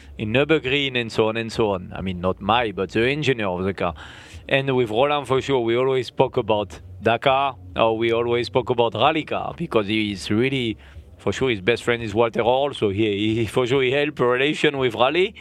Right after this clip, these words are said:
And, um, and when I decided to, two thousand eight, when we won in, in U S A with the R S Spider, the American Le Mans, the boss at the time of Motorsport, Hartmut Christen,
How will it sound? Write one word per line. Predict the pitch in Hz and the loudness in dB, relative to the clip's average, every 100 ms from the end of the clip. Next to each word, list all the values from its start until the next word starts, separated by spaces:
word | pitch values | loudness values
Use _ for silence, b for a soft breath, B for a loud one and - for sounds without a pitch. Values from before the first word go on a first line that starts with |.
| B B B B - | B B B B 2
And, | 143 147 | 2 4
um, | 143 135 131 123 - - B B B | 2 2 -2 -4 -16 -18 B B B
and | 107 120 | 0 2
when | 147 | 2
I | 151 135 | 2 0
decided | 131 147 156 165 | -2 2 2 2
to, | 143 135 123 113 95 - - B B B - - | 0 0 0 0 -4 -14 -20 B B B -20 -2
two | 151 | 2
thousand | 151 127 131 | 2 2 0
eight, | 120 139 160 156 | 2 2 2 0
when | 135 127 120 120 | 2 2 2 0
we | 123 | 2
won | 120 131 | 2 0
in, | 131 120 117 | -2 -8 -8
in | 127 147 131 | -6 -4 0
U | 123 | 0
S | 117 131 | 0 0
A | 131 156 | 2 2
with | 151 123 | 0 0
the | |
R | 120 113 | 2 0
S | - | 0
Spider, | 127 139 147 147 | 2 2 0 -2
the | 135 | -2
American | 120 123 123 117 | 0 0 0 -2
Le | 107 | 0
Mans, | 110 143 190 185 B B B B - | 0 -2 -6 -14 B B B B -8
the | 104 107 | -4 2
boss | 117 135 | 2 2
at | 127 | -2
the | 107 | -2
time | 123 117 | -2 -2
of | 110 120 | -4 -2
Motorsport, | 120 120 - 117 104 | -2 -2 0 0 0
Hartmut | 110 110 110 - | -2 -2 -4 0
Christen, | 147 - 175 175 | 0 2 -2 -2